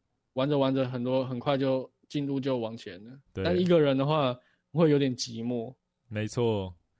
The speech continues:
Speaker 1: 对啊。
Speaker 2: 而且那时候玩的时候，啊，还，还有人可以 carry。
Speaker 1: 哦，对，我们有两个大神。
Speaker 2: 有 carry 真的太重要了。
Speaker 1: 要没有他们的话，我们进度应该会少很多，因为我们那时候就是因为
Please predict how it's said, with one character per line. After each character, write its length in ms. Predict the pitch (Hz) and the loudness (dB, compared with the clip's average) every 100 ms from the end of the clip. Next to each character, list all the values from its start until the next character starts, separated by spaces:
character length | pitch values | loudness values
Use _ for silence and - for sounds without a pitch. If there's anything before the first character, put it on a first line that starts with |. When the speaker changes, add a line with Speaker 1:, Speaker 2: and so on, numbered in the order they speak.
| _ _ | _ _
Speaker 1:
对 120 | 123 | -10
啊。 140 | 110 135 | -10 -6
Speaker 2:
而 80 | 139 | -2
且 140 | 165 | 0
那 100 | 165 | 2
时 80 | 160 | 6
候 100 | 156 | 6
玩 140 | 120 | 6
的 80 | 127 | 4
时 80 | 120 | 2
候， 80 | 123 | 4
啊， 320 | 120 107 107 | 4 0 -2
还， 220 | - 123 | -4 -6
还 140 | 123 143 | 0 0
有 80 | |
人 100 | 117 | 2
可 100 | 110 | 0
以 60 | 113 | -4
carry。 500 | - 107 107 104 78 - - - - - - | -2 -2 -2 -2 -6 -14 -16 -18 -18 -14 -6
Speaker 1:
哦， 80 | |
对， 280 | 135 151 143 | -2 2 2
我 80 | 135 | 2
们 120 | 147 | 2
有 60 | 160 | 2
两 160 | 147 | 2
个 80 | 123 | 0
大 260 | 123 147 127 | -2 0 0
神。 220 | 123 113 | -2 -4
Speaker 2:
有 160 | 185 175 | -2 0
carry 320 | 202 214 165 | 4 6 6
真 200 | 180 170 | 4 0
的 20 | |
太 200 | 170 151 | 0 0
重 240 | - 127 | 0 -2
要 240 | 117 110 92 | -2 -2 -4
了。 200 | 90 92 - - _ _ _ _ - | -6 -8 -12 -20 _ _ _ _ -2
Speaker 1:
要 200 | 202 208 | 2 2
没 160 | 190 196 | 2 4
有 120 | 175 | 4
他 160 | 170 180 | 2 0
们 120 | 147 | 0
的 100 | 139 | 0
话， 100 | 160 | 0
我 80 | 127 | -2
们 120 | 127 | -4
进 160 | 151 | -4
度 140 | 151 139 | -2 -2
应 60 | 135 | -2
该 220 | 135 135 | -2 -2
会 320 | 143 123 120 | -2 -2 -6
少 240 | - 113 | -8 -8
很 80 | 117 | -6
多， 140 | 120 156 | -6 -4
因 100 | 202 | -2
为 180 | 202 - _ _ | -4 -8 _ _
我 100 | - | -8
们 120 | 143 165 | -4 -2
那 160 | 202 | 0
时 80 | 190 | 2
候 140 | 175 | 2
就 140 | 156 165 | 2 -2
是 60 | |
因 80 | 175 | -2
为 200 | 175 170 | -2 -2